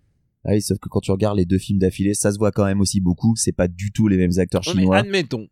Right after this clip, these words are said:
Speaker 1: pour
Speaker 2: admettons,
Speaker 1: interpréter.
Speaker 2: vingt ans après, ils se sont dit, « Bon, ça va passer. »
Speaker 1: Voilà. Euh,
Speaker 2: Il y a, il y aura que les fous qui vont le regarder dans l'avion qui vont se rendre compte.
Speaker 1: C'est ça, mais le principal problème de Tanguy deux, c'est que, bah, le personnage de Tanguy, du coup, lui, il évolue plus du tout. Il est le même du début à la fin du film,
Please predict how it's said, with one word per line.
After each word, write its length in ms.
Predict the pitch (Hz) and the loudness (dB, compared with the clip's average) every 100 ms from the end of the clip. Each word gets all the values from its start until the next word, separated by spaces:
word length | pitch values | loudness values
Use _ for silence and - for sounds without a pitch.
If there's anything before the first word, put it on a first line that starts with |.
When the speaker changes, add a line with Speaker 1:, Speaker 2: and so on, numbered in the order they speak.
| _ | _
Speaker 1:
pour 160 | - 196 | -2 0
Speaker 2:
admettons, 160 | 165 202 | 0 0
Speaker 1:
interpréter. 380 | 175 202 - | 0 -2 2
Speaker 2:
vingt 220 | 214 160 185 | 2 2 0
ans 120 | 180 | 0
après, 500 | 170 - 160 160 165 | 0 0 -2 -2 -4
ils 40 | |
se 80 | 147 | -6
sont 140 | - 135 | -8 -6
dit, « 140 | 143 | -4
Bon, 220 | 135 143 139 | -2 -2 0
ça 100 | 131 | 0
va 140 | 127 | 0
passer. » 340 | 117 113 - - | 0 -4 -8 -2
Speaker 1:
Voilà. 340 | 90 87 85 - _ _ _ - | 2 4 2 0 _ _ _ -2
Euh, 340 | 104 101 101 98 | 2 4 2 0
Speaker 2:
Il 240 | 98 98 | -2 0
y 60 | 131 | 2
a, 80 | 151 | 2
il 60 | |
y 60 | 151 | 0
aura 180 | 143 156 | 0 0
que 120 | 170 | 0
les 160 | 160 | 0
fous 180 | 147 - | 0 -4
qui 120 | 165 | -4
vont 100 | 123 | -2
le 60 | 127 | 0
regarder 300 | 123 123 127 | 0 0 0
dans 100 | 131 | 2
l'avion 280 | 117 110 127 | 2 2 0
qui 100 | 117 | -2
vont 100 | 113 | -4
se 100 | - | -4
rendre 200 | 107 104 | -4 -4
compte. 120 | - | -2
Speaker 1:
C'est 100 | 110 | -2
ça, 220 | 104 107 98 | 2 2 2
mais 120 | 98 | 2
le 80 | 101 | 0
principal 500 | - 180 160 143 131 | 0 -2 0 0 0
problème 260 | - 123 | 2 2
de 80 | 117 | 2
Tanguy 320 | 107 107 104 | 0 0 0
deux, 220 | 104 143 170 | 0 0 0
c'est 180 | - | -4
que, 260 | 110 113 110 - _ _ _ - | -2 0 0 -2 _ _ _ -2
bah, 180 | 101 95 | 0 2
le 100 | 107 | 2
personnage 460 | - 143 139 135 | 0 -2 0 0
de 80 | 123 | 0
Tanguy, 340 | 117 117 120 170 | 0 0 0 -4
du 140 | 127 | -6
coup, 160 | - 170 | 0 2
lui, 260 | 135 165 | 4 2
il 80 | 143 | 2
évolue 280 | 107 113 110 | 2 2 0
plus 180 | 131 151 | -2 -6
du 160 | 123 | -6
tout. 160 | 120 123 - _ _ | -6 -6 -8 _ _
Il 160 | 110 113 | -2 0
est 40 | |
le 120 | 120 | 0
même 300 | 117 127 160 | 0 0 0
du 120 | 147 104 | 0 -2
début 280 | 107 120 131 | -2 0 0
à 40 | |
la 80 | 110 | 0
fin 180 | - 123 | 2 0
du 100 | 113 | 0
film, 380 | - 175 208 | -2 0 2